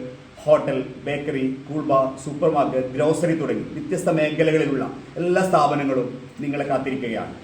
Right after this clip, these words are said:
പുത്തൻ സ്റ്റോക്കുകളുമായിട്ട്, പുതിയ വിശേഷങ്ങളുമായിട്ട് ഈ ഒരു പുതിയ റമദാനെ വരവേൽക്കുമ്പോൾ ഈ ഒരു പെരുന്നാൾ വിപണിക്ക് കരുത്തേകാൻ വ്യാപാരി വ്യവസായി ഏകോപന സമിതി കൂടെയുണ്ട്. സംസ്ഥാനത്ത് ആദ്യമായിട്ടാണ് ഈ ഒരു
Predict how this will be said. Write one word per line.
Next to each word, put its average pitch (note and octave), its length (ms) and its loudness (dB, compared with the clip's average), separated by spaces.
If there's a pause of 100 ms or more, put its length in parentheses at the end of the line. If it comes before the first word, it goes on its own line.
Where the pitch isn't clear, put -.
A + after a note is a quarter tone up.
(140)
പുത്തൻ D#3+ 300 0
സ്റ്റോക്കുകളുമായിട്ട്, D#3 840 2 (400)
പുതിയ D#3 260 0
വിശേഷങ്ങളുമായിട്ട് D#3 760 0 (560)
ഈ E3+ 40 0 (120)
ഒരു D3+ 100 2 (460)
പുതിയ D#3+ 200 4 (280)
റമദാനെ C#3+ 420 0 (400)
വരവേൽക്കുമ്പോൾ C3 580 2 (1000)
ഈ - 100 0
ഒരു D3 100 4 (200)
പെരുന്നാൾ D#3+ 360 4
വിപണിക്ക് C3 400 0 (220)
കരുത്തേകാൻ C#3+ 500 0 (180)
വ്യാപാരി C#3 380 2
വ്യവസായി C3+ 380 0
ഏകോപന C3+ 420 2
സമിതി A#2+ 220 -4 (100)
കൂടെയുണ്ട്. B2 380 -4 (320)
സംസ്ഥാനത്ത് D3+ 500 2
ആദ്യമായിട്ടാണ് C#3+ 680 2 (240)
ഈ C3+ 120 2
ഒരു C#3 100 2